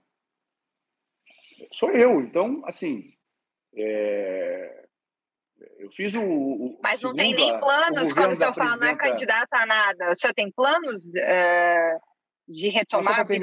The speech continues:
Speaker 1: terminar,
Speaker 2: política?
Speaker 1: a, a presidenta Dilma, quando lançou o, o, o programa, o Bolsa Família, numa nova fase, me botou pra falar, porque o meu programa, de, e a Tereza, a ministra, disse isso, o meu programa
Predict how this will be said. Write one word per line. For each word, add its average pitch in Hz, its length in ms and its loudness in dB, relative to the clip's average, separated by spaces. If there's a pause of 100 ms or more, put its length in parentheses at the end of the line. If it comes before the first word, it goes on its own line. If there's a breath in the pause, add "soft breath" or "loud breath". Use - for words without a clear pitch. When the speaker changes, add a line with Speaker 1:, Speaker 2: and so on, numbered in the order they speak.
Speaker 1:
terminar, 175 140 0
Speaker 2:
política? 233 560 -2 (320)
Speaker 1:
a, - 60 -2
a - 20 0
presidenta 156 520 0
Dilma, 147 480 -6
quando 147 220 -6
lançou 123 680 -2
o, 104 600 -8
o, 95 440 -14 (120)
o 104 80 -20
programa, 104 640 -6
o 98 80 -16
Bolsa 117 300 -8
Família, 101 580 -4 (340)
numa 107 220 -6
nova 107 320 0
fase, 123 540 -4 (520)
me 139 100 2
botou 156 340 0
pra 131 140 0
falar, 131 360 2
porque - 160 -6
o 151 60 -2
meu 190 220 2
programa, 131 680 -4 (420)
de, - 380 -20
e 123 80 -6
a 123 80 0
Tereza, 127 680 -2
a 104 100 -6
ministra, 113 600 -6
disse 117 380 -8
isso, 175 240 -4
o 131 40 -6
meu 170 180 -2
programa 123 640 -6